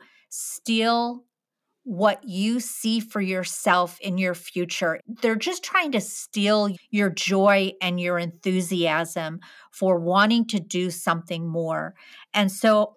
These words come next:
I have learned how to quell those voices, but it's crazy. It doesn't matter how old you are, or like you said, how fit you are. It just, it happens to all of us.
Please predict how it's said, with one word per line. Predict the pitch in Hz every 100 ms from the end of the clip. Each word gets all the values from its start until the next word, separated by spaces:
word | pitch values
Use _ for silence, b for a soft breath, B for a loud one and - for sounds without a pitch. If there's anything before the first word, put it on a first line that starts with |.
| -
I | 220
have | 240 240
learned | 214 190 196 208 220
how | 220 214 196 196
to | - 196 175
quell | - - 180 170 185 220 226 b b b -
those | 170 170 190 202 -
voices, | 160 165 180 185 277 285 294 - _
but | 208 196 180 - _ _ _
it's | 302 311
crazy. | - - - 330 370 240 175 139 -
It | - 311
doesn't | 381 381 311 -
matter | 214 247 285 226 208 - b b b _
how | - 254 262 -
old | 202 208 226
you | 247 247
are, | 247 247 254
or | - 196 185
like | 185 180
you | 220
said, | 202 185 175 180 b b b
how | - 202
fit | 196 - 226 226
you | 254 254 247
are. | 240 254 302 349 320 B 320 - -
It | 294 302
just, | - 311 - -
it | 269
happens | - 269 302 311 320 -
to | - -
all | 202 247
of | 269 196
us. | 180 180